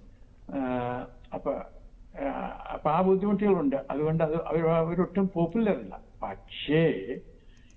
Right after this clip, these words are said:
ഇറാനിയൻസ്, ഞാനവിടെ ഉണ്ടായിരുന്നത് എഴുപത്തി ആറ് മുതൽ എഴുപത്തൊമ്പത് വരെ,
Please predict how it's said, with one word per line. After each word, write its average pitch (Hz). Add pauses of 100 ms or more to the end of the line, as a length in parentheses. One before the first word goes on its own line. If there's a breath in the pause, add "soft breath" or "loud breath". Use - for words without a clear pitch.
(440 soft breath)
ഇറാനിയൻസ്, 165
ഞാനവിടെ 135
ഉണ്ടായിരുന്നത് 139
എഴുപത്തി 131
ആറ് 135
മുതൽ 135
എഴുപത്തൊമ്പത് 143
വരെ, 107